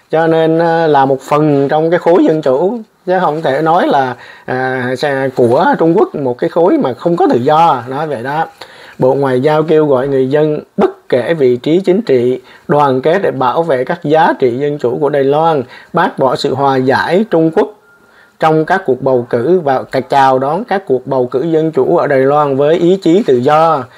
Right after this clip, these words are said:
Bây giờ Đài Loan bắt đầu mới lên tiếng, mới tuyên bố ra là Đài Loan là phải như vậy, phải như kia đó.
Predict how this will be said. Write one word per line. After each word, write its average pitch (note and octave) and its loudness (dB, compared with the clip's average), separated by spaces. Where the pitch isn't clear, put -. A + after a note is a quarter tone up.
Bây C#3 -4
giờ C3+ -2
Đài B2+ -4
Loan C#3 0
bắt D#3+ 0
đầu B2+ 2
mới C#3+ 2
lên C#3+ 2
tiếng, D#3+ 4
mới C#4 -2
tuyên D3+ 2
bố D3+ 2
ra C#3+ 0
là A#2+ -6
Đài B2 -6
Loan C#3+ 0
là C#3 -2
phải B2+ -4
như D3+ 0
vậy, B2 -2
phải B2+ -2
như D#3 0
kia C#3+ 2
đó. C#3+ 0